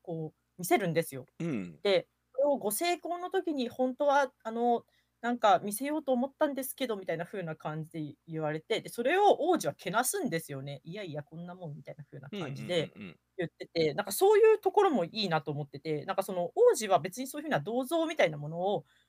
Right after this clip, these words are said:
Speaker 1: なんか作ることはもう全然望んでないっていうところが個人的にすごい好ましくてさ。
Speaker 2: それアニメのやつ？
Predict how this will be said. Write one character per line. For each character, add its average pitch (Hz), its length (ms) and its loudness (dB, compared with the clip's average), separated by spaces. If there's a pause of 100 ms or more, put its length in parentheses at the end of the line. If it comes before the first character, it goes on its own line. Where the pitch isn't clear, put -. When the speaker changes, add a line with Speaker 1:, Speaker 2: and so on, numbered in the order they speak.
(100)
Speaker 1:
な 180 100 -2
ん 180 40 -6
か - 240 -4
作 - 220 -8
る 175 80 -4
こ 156 100 -14
と 151 80 -8
は 143 60 -4
も 139 60 -6
う - 20 -10
全 233 180 -4
然 220 140 -4
望 190 300 0
ん - 20 2
で 277 80 4
な 277 100 4
い 240 40 4
っ 240 40 0
て - 120 -12
い 143 40 -10
う - 20 -14
と - 60 -20
こ 147 100 -16
ろ 143 60 -10
が 143 100 -2
個 - 140 -10
人 170 180 -12
的 - 140 -16
に 170 80 -6
す - 120 -6
ご 185 80 -2
い 180 40 -12
好 - 200 -6
ま 170 120 -2
し - 80 -6
く 131 100 -16
て - 100 -16
さ。 - 200 -8 (160)
Speaker 2:
そ 143 60 -10
れ 127 80 -6
ア 151 120 2
ニ 165 120 -2
メ 98 140 -4
の - 200 -16
や 82 140 -16
つ？ - 240 -10